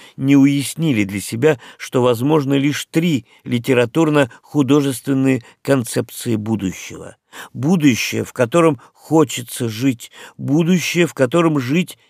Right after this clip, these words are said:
невозможно, и будущее, недоступное пониманию, то есть расположенное по ту сторону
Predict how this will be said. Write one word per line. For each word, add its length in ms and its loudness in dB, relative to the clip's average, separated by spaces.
невозможно, 1000 0
и 160 0
будущее, 880 -2
недоступное 1120 -2
пониманию, 680 -4
то 180 4
есть 280 0
расположенное 880 2
по 240 -2
ту 320 -2
сторону 640 0